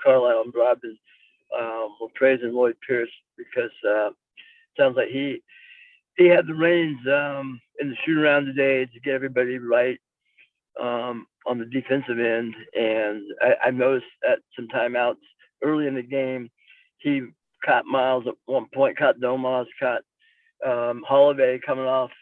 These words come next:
and, you know, it's just in their ear, reinforcing what,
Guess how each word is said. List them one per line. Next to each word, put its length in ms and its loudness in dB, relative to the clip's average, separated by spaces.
and, 360 -8
you 120 2
know, 160 4
it's 120 -4
just 220 -10
in 120 2
their 160 4
ear, 320 2
reinforcing 840 -4
what, 200 4